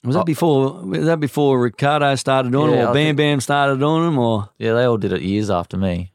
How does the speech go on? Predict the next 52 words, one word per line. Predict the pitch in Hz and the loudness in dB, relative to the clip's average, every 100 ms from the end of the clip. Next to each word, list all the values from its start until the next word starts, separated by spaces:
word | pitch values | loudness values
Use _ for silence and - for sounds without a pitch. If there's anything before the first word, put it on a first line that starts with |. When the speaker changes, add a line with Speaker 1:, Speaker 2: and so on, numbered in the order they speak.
| - | -8
Speaker 1:
Oh, | 277 110 | -2 0
that, | 151 180 | -2 -2
you're | 202 247 | 0 2
the | 185 151 | 2 2
inventor | 139 160 220 254 175 | 2 0 0 0 2
of | 123 | 2
it. | 104 - _ _ - | -2 -8 _ _ -4
What | - 214 | -2 0
are | |
Speaker 2:
No, | |
not | 214 | 2
Speaker 1:
these | 175 156 | 2 0
Speaker 2:
really. | 180 | 0
Speaker 1:
crew | 170 135 | 0 2
doing? | 151 254 240 185 165 | 2 2 2 2 0
Speaker 2:
<laughs> | 202 - 175 - - | -2 -2 -4 -6 -2
Speaker 1:
Copying | 185 143 151 | 0 2 0
Speaker 2:
So | 139 | 2
Speaker 1:
Dave | 156 143 | 0 0
Reynolds. | 175 233 147 120 | 0 0 0 -2
Speaker 2:
I | |
think | - 147 143 | -2 -6 -2
I | 127 | 0
won, | 120 113 107 | 0 -2 -4
I | 107 104 | -2 -2
won | 101 110 107 | -2 -4 -2
the | |
Darwin | 90 95 98 98 98 | -4 0 0 0 0
race | 95 87 - | -2 -2 -4
and | 92 | -4
did | 90 90 | -2 -4
it | - | -2
then, | 90 | -4
and | 87 | -2
everyone's | 101 110 107 | -4 -4 -6
like, | 113 - | -8 -10
"What | - | -12
the | |
fuck | 214 - 147 - | -14 -12 -12 -10
are | |
you | 113 | -12
doing? | 101 101 117 | -10 -8 -6
Speaker 1:
Oh, | 131 135 135 131 | -2 -2 0 0
yeah, | 127 123 131 | 0 2 2
Speaker 2:
You're | 147 - | 2 2
Speaker 1:
right. | - | 0
Speaker 2:
a | 147 | -2
dickhead." | - 151 98 | 0 0 0
They | 98 | 2
Speaker 1:
I | |
Speaker 2:
all, | 123 - | 2 2
Speaker 1:
wa-, | 254 | -2